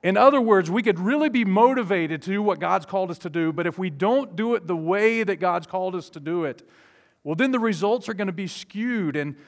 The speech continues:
you know, there is that old saying, right? "There's more than one way to skin a cat." But the truth is, there's probably the best way to skin a cat. I've just offended all the cat people. Okay, so, uh, listen,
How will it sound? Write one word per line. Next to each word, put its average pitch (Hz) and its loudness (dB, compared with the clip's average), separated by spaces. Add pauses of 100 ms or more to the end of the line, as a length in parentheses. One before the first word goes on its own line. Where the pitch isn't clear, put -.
(160)
you 180 -8
know, 208 6
there 202 6
is 226 2
that 220 6
old 208 2
saying, 202 0
right? 175 2
"There's 180 4
more 254 2
than 226 0
one 214 2
way 208 2
to 190 0
skin 190 -4
a 185 -2
cat." 165 0 (920)
But 247 6
the 262 -4
truth 269 0
is, 233 2
there's 214 0
probably 226 2
the 190 2
best 190 2
way 160 0
to 139 -4
skin 147 -6
a 131 -4
cat. 123 -4 (1700)
I've 135 -2
just 151 -6
offended 139 -4
all 127 0
the 117 -10
cat 117 -4
people. 110 -10
Okay, 190 6
so, 208 2
uh, - -12
listen, 226 4